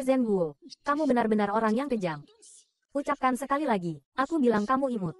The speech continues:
Kamu hanyalah anjing peliharaan yang dipelihara Ye Lanxin di sisinya. Jangan lupa siapa dirimu. Demi naik ke posisi ini, kamu memanfaatkan aku.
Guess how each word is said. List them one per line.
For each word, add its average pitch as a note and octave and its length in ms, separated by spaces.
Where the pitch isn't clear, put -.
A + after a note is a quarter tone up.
Kamu C#4+ 240
hanyalah G3 320
anjing B3+ 320
peliharaan A3 440
yang F#3 120
dipelihara A3+ 480
Ye A3 160
Lanxin A#3+ 320
di A3+ 80
sisinya. G#3 440
Jangan C4+ 280
lupa A#3+ 280
siapa C4 320
dirimu. G#3+ 360
Demi C#4 280
naik A3+ 200
ke B3 40
posisi C4 400
ini, F3 200
kamu D4 240
memanfaatkan G#3+ 560
aku. E3+ 360